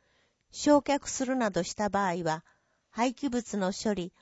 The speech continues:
及び清掃に関する法律違反という法律に触れ、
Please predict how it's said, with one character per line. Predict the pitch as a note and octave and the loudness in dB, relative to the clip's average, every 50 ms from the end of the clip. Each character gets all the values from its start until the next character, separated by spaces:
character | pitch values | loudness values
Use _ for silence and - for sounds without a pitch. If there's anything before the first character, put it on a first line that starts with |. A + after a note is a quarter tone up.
| _ _ - | _ _ 0
及 | F#3+ B3 B3+ B3 G#3+ | 4 4 6 6 4
び | A3+ G#3 | 2 -2
清 | - - C4+ C4 | 0 0 2 2
掃 | C#4 C4 - D4 C#4 C4 | 2 2 2 2 4 4
に | C4 C4 B3+ - | 2 0 -2 -2
関 | - B3+ A#3+ A#3+ A#3+ | -2 0 0 0 -2
す | - - A#3 | -4 -4 -4
る | G#3+ G3 G3 | -2 -2 -4
法 | - A#3 B3 C4 B3+ | 0 2 2 4 4
律 | C4+ B3+ - - B3 | 2 -2 -6 -4 -4
違 | A#3 B3 | -2 -2
反 | A3+ A3+ A3 G#3 G3 | -2 -2 -4 -4 -4
と | - - D#3+ D#3 | -4 -4 -4 -2
い | D3 | -2
う | D3 D3+ | -4 -4
法 | E3+ - - B3 B3 | -4 -2 2 2 2
律 | A#3 A3+ G#3+ - - G#3 | 2 2 -2 -6 -6 -6
に | G#3+ G#3 G#3 G3+ | -4 -4 -4 -6
触 | - - F#3+ | -8 -6 -4
れ、 | F#3 E3 - | -4 -4 -6